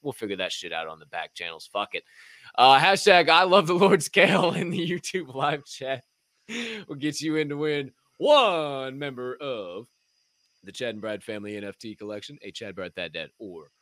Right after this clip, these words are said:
Bryce. And we will be rolling, spinning, drawing for that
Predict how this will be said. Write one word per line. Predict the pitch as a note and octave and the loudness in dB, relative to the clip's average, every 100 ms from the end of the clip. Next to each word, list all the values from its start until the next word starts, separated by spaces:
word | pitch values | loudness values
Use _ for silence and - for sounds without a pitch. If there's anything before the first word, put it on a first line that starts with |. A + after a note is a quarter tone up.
| _ _ _ | _ _ _
Bryce. | E2 D#2+ D#2+ D3+ B3+ - - - _ _ - | -16 -14 -2 -2 -2 -6 -16 -20 _ _ -12
And | A3 G#3 | -10 -8
we | G#3+ | -10
will | G3+ A3 | -8 -8
be | A3 | -8
rolling, | G#3+ G#3 A3 G#3 G#2 D#2 _ _ _ _ _ | -6 -4 -4 -4 -8 -16 _ _ _ _ _
spinning, | - - - G#3 C3 E2 _ _ _ _ _ D3+ | -18 -12 -4 -4 -4 -12 _ _ _ _ _ -18
drawing | D3 A#3 A3 F3 A2 D#2+ _ _ _ _ _ - | -6 -2 0 0 -4 -14 _ _ _ _ _ -8
for | A3 G3+ | -2 -2
that | D#3 F2 _ - | -2 -6 _ -20